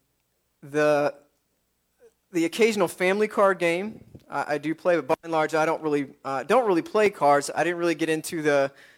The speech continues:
uh, the Texas Hold'em and poker craze of a, of a decade or, or so ago, but I know enough about playing cards, uh, to know, uh, what a trump card is, right? A, a, a trump card is the card that wins the hand.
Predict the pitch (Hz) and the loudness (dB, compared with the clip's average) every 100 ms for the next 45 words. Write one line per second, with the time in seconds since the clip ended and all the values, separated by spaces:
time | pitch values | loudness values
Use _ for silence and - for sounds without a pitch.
0 | _ - 139 131 135 - 175 - 170 - | _ -4 0 0 -2 -4 -4 -4 -6 -2
1 | 185 170 175 165 165 165 147 - 170 165 | 0 2 2 0 -2 -6 -6 -4 -2 -2
2 | 170 165 - _ _ - 165 156 160 160 | -2 -4 -10 _ _ -4 0 2 2 0
3 | 151 143 - 143 135 151 160 151 147 139 | -2 -2 0 -2 0 -2 0 0 0 0
4 | 135 - 143 - 151 143 151 143 160 175 | -2 -6 -4 0 0 2 0 2 2 4
5 | 254 269 196 180 165 151 - - _ - | 4 4 2 2 4 4 4 -8 _ -6
6 | 165 156 147 156 131 123 135 - - _ | -4 -4 -2 2 2 0 -4 -12 -14 _
7 | _ _ _ _ - 147 139 135 165 156 | _ _ _ _ -10 -6 -6 -6 -4 0
8 | 156 156 151 156 156 _ _ _ _ _ | 2 4 4 4 -2 _ _ _ _ _
9 | - 139 - 165 165 - 202 - - 131 | -4 -2 0 0 0 0 -2 0 0 0
10 | 120 110 - - - - _ _ _ _ | 0 -6 -10 -14 -16 -20 _ _ _ _
11 | _ _ _ 147 165 - 147 - 165 - | _ _ _ -6 -4 -2 -4 -2 -2 -2
12 | - - 254 285 - 185 185 180 185 - | -6 0 0 0 4 6 6 2 -4 2
13 | 170 175 175 175 185 208 233 247 113 208 | 4 4 0 -2 -2 -4 -4 -6 -8 -10